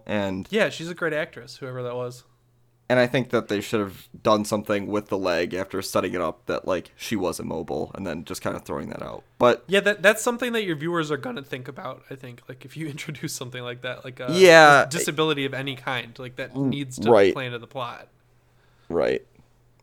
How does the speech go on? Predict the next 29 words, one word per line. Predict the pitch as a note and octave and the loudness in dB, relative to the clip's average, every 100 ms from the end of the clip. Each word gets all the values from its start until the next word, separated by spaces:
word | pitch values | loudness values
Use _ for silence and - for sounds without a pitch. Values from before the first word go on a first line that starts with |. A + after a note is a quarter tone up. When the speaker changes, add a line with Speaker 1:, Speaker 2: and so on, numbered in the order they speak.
| _ _ _ _ - | _ _ _ _ 6
Speaker 1:
But | C3 - | 8 12
overall, | G3 G#3+ F#3+ G3 | 10 12 10 10
I | D#3+ | 6
think | D#3 | 2
this | D3 | -2
was | C3+ | 0
a | B2 | 2
really | G#2+ B2+ B2+ | 4 4 6
good, | B2 B2+ A#2+ - | 6 4 2 0
uh, | G#2+ G2 | 2 4
anthology | E2+ G#2 G#2+ G#2 A2 B2+ B2+ B2+ _ _ _ - | 2 0 4 4 2 0 -2 -6 _ _ _ -16
series, | - C3 C3 C#3 C#3+ - - | -2 2 2 2 -2 -8 -4
and | A2 G#2+ G#2 F#2 | 0 0 -2 0
I | G#2+ | 4
would | A2+ G#2 | 4 4
recommend | G#2+ A2 G#2+ G2 | 0 2 0 0
anybody | G2 F#2 F2 F2+ F#2+ - - - | -2 -2 0 -2 -4 -12 -20 -8
who | G#2+ F2+ F2+ - _ | -4 -2 -4 -8 _
is | E2+ G2 | -6 -4
interested | G2+ F#2+ - F2+ - | -4 -4 -4 -4 -4
to | G#2 | -4
check | - G#2 G#2+ | -2 -4 0
it | |
out. | G2+ F#2 - | 2 0 -2
It's | - | -4
free | B2 A#2 | 2 4
on | A2 | 4
Amazon | G#2+ G#2 G2+ | 2 2 0
Prime. | - G#2+ G#2 G2+ G#2+ | 2 2 4 2 -2